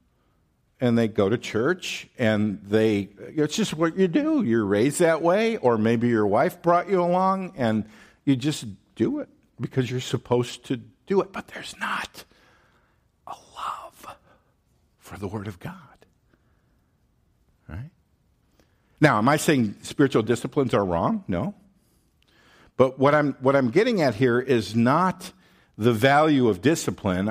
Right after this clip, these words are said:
I'm getting here at whether or not you've ever had your taste buds changed. So here's a, here's a picture.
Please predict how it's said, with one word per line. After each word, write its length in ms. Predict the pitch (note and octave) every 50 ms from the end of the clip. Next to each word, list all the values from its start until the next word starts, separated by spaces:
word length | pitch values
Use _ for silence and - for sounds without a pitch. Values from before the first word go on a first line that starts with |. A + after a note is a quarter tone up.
| -
I'm 260 | - G#2+ A2 G#2+ G2+ F2
getting 440 | G#2+ C3+ D#3 D#3+ E3+ E3+ D3+ C3+
here 480 | B2 F#2+ A2 A2 G#2 G#2 G2+ G2+ G#2 - -
at 440 | G#2 G2+ F#2+ F#2+ G2 F#2+ - - -
whether 460 | G2+ G2+ G#2+ A2 G#2+ A2 A2 G#2+ G#2
or 260 | - - G2 G2 G2
not 540 | F#2 F2 F2+ F#2 F#2 F#2 F#2+ F#2+ - - - - _ _ _ _ _ _ _ _ _ _ _ _ _ _ _
you've 220 | - F2 E2+ D#2 - -
ever 380 | G#2 G2 F#2 F2 F#2 F2 E2
had 440 | D2 - - G2 F#2 F2 F2+ E2 C#2
your 220 | C#2 D#2 D2 D2+ - _ _ _
taste 720 | - - - - - A#2 A2+ G#2 - - - - - - -
buds 760 | E2 - - A#1+ - - _ _ - - - - - - _ _ _ _ _ _ _ _ _ _ _ _ _ _ _ _ _ _ _ _
changed. 960 | _ - - - - G2+ F#2+ E2 C#2 - _ _ _ _ _ - - _ _ - _ _ _ _ _ _ _ _ _ _ _ _ _ _
So 340 | - - - A#2 G2+ F2 - - -
here's 220 | - C3+ C3 A2+ A#2
a, 180 | F#2+ E2+ E2+ - _ _ _ _ _ _ - - - - _ _ _ _
here's 220 | - D#3 C3+ B2+
a 60 | A2+
picture. 680 | - - - - - B2 - - - - D#2+ D2+ D#2+